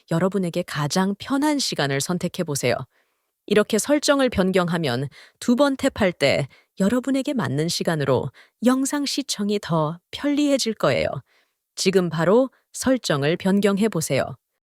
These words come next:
이제까지 소개해드린 유튜브의 다양한 기능들을 잘 활용하면 여러분의 시청 경험이 훨씬 더 풍부해질 수 있습니다. 특히 브이아이피 모드, 재생 속도 조절, 그리고 두 번 탭하여 탐색하는 기능까지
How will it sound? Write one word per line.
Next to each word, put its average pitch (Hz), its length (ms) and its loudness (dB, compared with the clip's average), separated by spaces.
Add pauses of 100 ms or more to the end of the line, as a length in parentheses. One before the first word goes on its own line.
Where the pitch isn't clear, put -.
(180)
이제까지 269 580 2
소개해드린 277 720 0
유튜브의 247 680 -2
다양한 233 580 0
기능들을 180 580 0
잘 135 340 -2
활용하면 185 760 0 (440)
여러분의 147 480 0
시청 339 500 -2
경험이 170 460 0
훨씬 349 520 -2
더 139 260 2 (200)
풍부해질 220 640 0
수 - 140 -6
있습니다. 135 600 -2 (580)
특히 - 320 0
브이아이피 180 600 0
모드, 139 480 -2 (260)
재생 240 420 0
속도 254 360 -2
조절, 139 440 0 (260)
그리고 269 300 2
두 233 180 -2
번 277 200 2
탭하여 214 480 0
탐색하는 247 640 -2
기능까지 151 720 -2